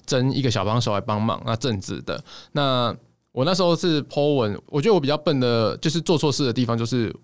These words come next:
我没有想过我是跟全国的人争人，而是我只是想说，哦，我在，我争一个在台南可以帮我的人，所以我是看那种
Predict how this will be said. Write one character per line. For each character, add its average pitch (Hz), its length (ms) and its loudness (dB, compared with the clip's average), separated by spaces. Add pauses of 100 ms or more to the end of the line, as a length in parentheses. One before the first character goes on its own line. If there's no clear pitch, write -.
(140)
我 131 120 -2
没 131 120 2
有 175 40 0
想 120 220 0
过 127 220 2
我 104 100 2
是 127 220 0
跟 123 320 0
全 110 400 0
国 98 240 2
的 104 120 0
人 90 240 -2 (220)
争 123 240 2
人， 107 180 0 (100)
而 127 100 -2
是 156 100 0
我 127 160 2
只 127 140 0
是 151 80 2
想 104 180 0
说， 123 140 0
哦， 143 60 2
我 113 80 2
在， 139 100 -2 (160)
我 117 80 -4
争 147 120 -2
一 147 60 0
个 139 80 0
在 139 100 0
台 117 200 -2
南 120 120 0
可 120 80 2
以 120 40 0
帮 117 200 0
我 101 80 0
的 92 120 -2
人， 85 180 -4 (240)
所 170 160 0
以 175 40 4
我 127 120 2
是 160 160 2
看 165 240 -2
那 147 80 0
种 107 340 -2